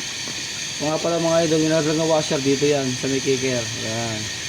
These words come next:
Pero alisin muna natin kasi natanggal.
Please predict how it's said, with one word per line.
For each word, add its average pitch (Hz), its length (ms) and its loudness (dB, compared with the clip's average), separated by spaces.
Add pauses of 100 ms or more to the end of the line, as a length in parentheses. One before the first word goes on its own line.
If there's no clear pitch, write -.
(560)
Pero 127 160 -2
alisin 143 300 -2
muna 143 180 0
natin 139 320 -2
kasi 135 220 -2
natanggal. 123 480 -2